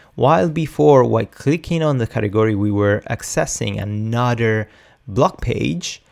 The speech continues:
uh, with the list of all the blog posts with the same category. Now this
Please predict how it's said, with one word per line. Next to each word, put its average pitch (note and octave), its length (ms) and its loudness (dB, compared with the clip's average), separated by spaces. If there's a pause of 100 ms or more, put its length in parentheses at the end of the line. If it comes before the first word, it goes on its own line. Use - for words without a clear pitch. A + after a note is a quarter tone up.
(260)
uh, G#2+ 200 -4
with G#2+ 260 -2
the G#2 100 -2
list A2+ 580 2
of G#2+ 160 -10
all A2 100 -2
the G2+ 160 0
blog A2 300 0
posts G2 280 -2
with G2 140 -4
the F#2+ 60 -6
same G2+ 280 -6
category. A#2 560 0
Now F3 880 0 (360)
this B2+ 260 0